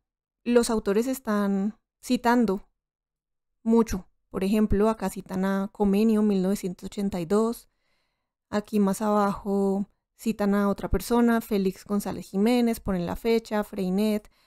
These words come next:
Hay muchísimas, muchísimas citas. Algunas son parafraseos, otras textuales. Por ejemplo, en esta,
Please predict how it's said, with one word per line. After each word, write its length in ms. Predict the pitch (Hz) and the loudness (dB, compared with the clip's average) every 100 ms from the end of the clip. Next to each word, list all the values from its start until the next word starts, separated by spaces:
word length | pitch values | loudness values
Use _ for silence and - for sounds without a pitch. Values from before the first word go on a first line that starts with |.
| _ | _
Hay 160 | - 220 | 0 4
muchísimas, 640 | 233 240 285 277 277 269 | 4 2 2 2 0 2
muchísimas 560 | 269 262 220 214 208 214 | 2 0 -2 -2 0 0
citas. 400 | 208 185 175 - | -4 -8 -10 -6
Algunas 380 | 196 196 196 196 | -2 0 0 0
son 160 | 202 196 | -2 0
parafraseos, 840 | 190 170 165 165 220 233 226 - | 0 -2 -8 -4 0 2 0 -4
otras 320 | 180 - 175 | -12 -12 -14
textuales. 720 | 185 - - 220 220 214 - _ _ _ - | -16 -12 0 2 2 0 -8 _ _ _ -4
Por 120 | 220 | 2
ejemplo, 260 | 208 202 208 | 2 2 2
en 120 | 214 | 4
esta, 420 | 220 - 208 294 | 2 -2 -6 -8